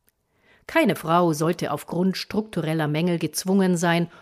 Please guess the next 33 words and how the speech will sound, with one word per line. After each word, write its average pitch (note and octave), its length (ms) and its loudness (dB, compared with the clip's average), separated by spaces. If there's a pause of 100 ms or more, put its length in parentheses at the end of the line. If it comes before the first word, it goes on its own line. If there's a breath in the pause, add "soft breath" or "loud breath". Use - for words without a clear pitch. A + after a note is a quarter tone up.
(140)
hochschwanger A3 720 4
und E3+ 160 -4
mit D#3+ 220 -4
Wehen F#3 440 2
hunderte F#3+ 400 2
Kilometer E3+ 600 0
im D3 120 -4
Auto E3+ 280 -2
zurückzulegen. D#3 840 0 (920 soft breath)
Wie A3+ 140 4
schnell C4+ 320 0
eine G3 200 2
Geburt G#3 420 0
abläuft, G3 580 2
ist - 340 -4
immerhin D#3+ 420 2
nicht F3 340 -6
planbar. C#3+ 560 0 (760)
Abgesehen D#3 600 0
von D3+ 220 -4
der C#3+ 100 -2
psychischen F3 500 -4
Belastung E3 640 -2 (460 soft breath)
kann G#3+ 160 4
es - 220 2
so A#3 180 -2
zu A3+ 180 -4
Komplikationen F#3+ 1000 0
für F3 160 0
Mutter F3 400 -2
und F#3 180 -4
Kind D#3 300 -4
kommen, D3 340 -2